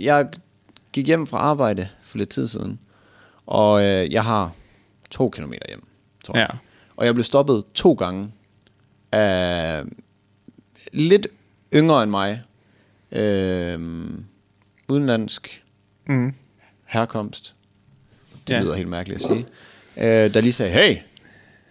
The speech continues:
Speaker 1: Og så, og så tager man headset af. Og så,
Speaker 2: Så skal du have noget?
Speaker 1: "Ryger du?"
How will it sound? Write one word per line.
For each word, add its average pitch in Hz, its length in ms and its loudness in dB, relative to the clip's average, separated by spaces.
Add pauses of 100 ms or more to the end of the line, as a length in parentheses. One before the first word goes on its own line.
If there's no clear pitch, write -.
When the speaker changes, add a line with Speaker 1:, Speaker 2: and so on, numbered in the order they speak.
(140)
Speaker 1:
Og - 140 -16
så, 104 140 -4 (140)
og 76 200 -6
så - 80 -12
tager - 100 -10
man - 100 -14
headset - 260 -14
af. - 120 -14 (100)
Og - 60 -10
så, 120 100 -4
Speaker 2:
Så 131 140 -4 (1200)
skal - 200 -6
du 127 40 -2
have 131 100 -4
noget? 113 180 -6 (640)
Speaker 1:
"Ryger 123 200 8
du?" 95 140 2